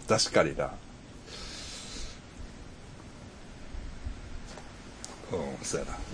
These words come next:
Speaker 2: ん。
Speaker 1: いや、あの、知り合いでさ、
Speaker 2: うん。
Speaker 1: あの、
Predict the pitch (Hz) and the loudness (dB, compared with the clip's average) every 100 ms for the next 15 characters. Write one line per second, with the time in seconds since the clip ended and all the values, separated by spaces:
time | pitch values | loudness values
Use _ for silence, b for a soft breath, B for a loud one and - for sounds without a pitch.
0 | 92 90 73 76 - - - - - 117 | 2 2 2 0 -2 -4 -6 2 10 12
1 | 117 113 - B B B - - - - | 12 10 6 B B B -10 0 8 12
2 | 214 220 185 175 - - - - - 107 | 12 12 12 12 12 10 6 -6 0 2
3 | 76 - - - - - - - - - | 2 -2 -8 -10 -10 -10 -10 -12 -12 -10
4 | B B - - - - 113 101 98 92 | B B -8 -10 -10 6 8 10 8 8
5 | 87 85 87 | 6 6 2